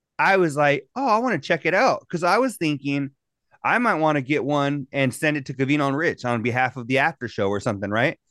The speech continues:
So I start, so it, it goes to show you their audience is gonna fucking dig, you know, the ads. So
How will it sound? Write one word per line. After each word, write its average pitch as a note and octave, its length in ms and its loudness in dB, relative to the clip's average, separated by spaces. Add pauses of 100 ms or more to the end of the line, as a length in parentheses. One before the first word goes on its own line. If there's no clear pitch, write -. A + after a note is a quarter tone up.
(180)
So - 160 0
I F3+ 180 4
start, F#3+ 280 -6
so D3+ 260 2 (540)
it, E3 240 -4
it F3 180 -2
goes G3+ 300 2
to G#3 100 -6
show F#3+ 240 0
you C3+ 260 0 (340)
their D#3+ 440 0 (100)
audience C#3 960 -2 (280)
is D#3 160 0
gonna F3 240 2
fucking D3 640 0
dig, E3 460 2 (320)
you C#3+ 120 0
know, C3 220 4
the C3 240 0
ads. D#3 360 2
So D#3+ 140 0